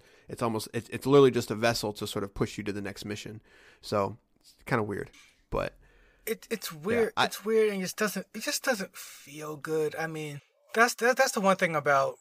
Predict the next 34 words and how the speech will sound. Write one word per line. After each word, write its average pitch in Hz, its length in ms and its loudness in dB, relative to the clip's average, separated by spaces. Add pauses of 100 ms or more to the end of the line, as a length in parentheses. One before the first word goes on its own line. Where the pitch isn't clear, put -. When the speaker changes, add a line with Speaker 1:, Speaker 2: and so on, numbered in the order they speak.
(100)
Speaker 2:
Reach 147 280 -6
that 143 120 0
I'll, 143 280 2 (120)
that's 180 160 -2
the, 165 140 -6 (640)
one 170 180 -6
of 160 80 -4
the 143 80 -8
main 190 240 0
things, 151 160 -4
like, 135 240 -8
I, 127 240 -4
I'll 117 80 -6
give 127 400 -12
Reach 135 220 -8
over 123 320 -8
is 123 260 -10
that 123 300 -6 (500)
even 240 300 0
though 190 420 10
I 180 120 6
didn't 190 440 -2
like 170 300 2
it 151 80 -12
where 165 220 4
it 151 40 4
was 151 180 -2
going 151 400 0
narratively 170 720 -2
and 135 140 -10
how 151 340 0
it 156 60 -2
was 147 120 -10
presented, 143 640 -10